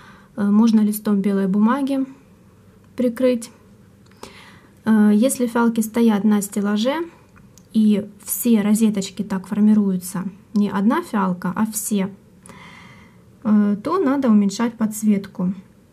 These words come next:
э, чтобы розетки пришли в норму.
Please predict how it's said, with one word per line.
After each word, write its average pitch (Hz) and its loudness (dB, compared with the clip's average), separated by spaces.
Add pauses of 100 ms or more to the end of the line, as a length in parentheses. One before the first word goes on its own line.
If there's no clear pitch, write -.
(960)
э, 190 -2
чтобы 196 -2
розетки 196 -2
пришли 220 0
в 208 2
норму. 190 2